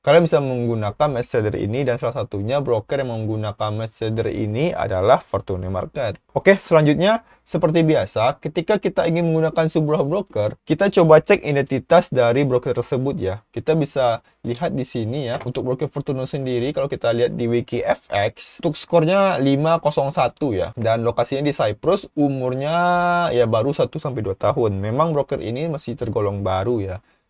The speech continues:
Makanya skornya mungkin nggak setinggi broker-broker yang udah lama. Dan di sini kalau kita bisa lihat lisensinya di sini baru satu ya, yaitu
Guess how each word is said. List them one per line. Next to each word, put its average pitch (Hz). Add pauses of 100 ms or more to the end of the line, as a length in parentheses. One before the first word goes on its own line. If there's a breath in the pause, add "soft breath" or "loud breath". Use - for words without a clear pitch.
(100)
Makanya 101
skornya 107
mungkin 117
nggak -
setinggi 104
broker-broker 101
yang 110
udah 82
lama. 110
Dan 98
di 101
sini 113
kalau 147
kita 117
bisa 110
lihat 110
lisensinya 123
di -
sini 127
baru 113
satu 107
ya, 98
yaitu 101